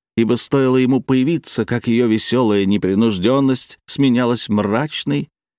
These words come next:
и озабоченной серьёзностью. Отец обходился с ним как с высшим существом, которое надобно всячески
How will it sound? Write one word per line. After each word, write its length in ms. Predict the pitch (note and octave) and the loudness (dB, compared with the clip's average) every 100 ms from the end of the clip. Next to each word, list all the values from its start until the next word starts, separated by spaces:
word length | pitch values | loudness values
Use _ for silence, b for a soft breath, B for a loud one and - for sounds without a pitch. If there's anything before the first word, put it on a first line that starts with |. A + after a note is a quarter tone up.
| _ _ | _ _
и 60 | A#2+ | -2
озабоченной 760 | B2+ A2+ B2 C3 C3 B2 B2+ | 0 0 2 0 0 0 0
серьёзностью. 1120 | A2+ - A#2+ A#2+ G2+ D#2 D#2+ D#2+ - - - - _ _ _ _ _ _ _ _ _ _ _ _ _ _ - | -2 -4 -2 0 -2 -4 -10 -12 -12 -14 -14 -18 _ _ _ _ _ _ _ _ _ _ _ _ _ _ -6
Отец 420 | D#2+ - D3+ D#3+ | -4 -2 -2 -2
обходился 600 | C#3 D3 C3+ D#3 - C3+ | -2 0 0 0 0 -2
с 80 | C#3 | 2
ним 220 | C#3 C3 | 2 2
как 220 | C3 A#2 | 0 -2
с 140 | - | -2
высшим 440 | B2 C3 - B2+ B2 | 0 2 0 0 0
существом, 880 | - A#2+ - B2 - A#2 G#2 E2 D#2 | -2 -4 -2 -4 -2 0 0 0 -2
которое 680 | F#2+ G2+ G2 F#2+ F#2+ F2 - | -2 0 2 2 0 -4 -4
надобно 540 | F#2+ G2 F#2+ G#2 G2+ | -2 0 0 0 0
всячески 640 | - G#2+ G2+ - - G#2+ | -2 -2 -2 -4 -4 -4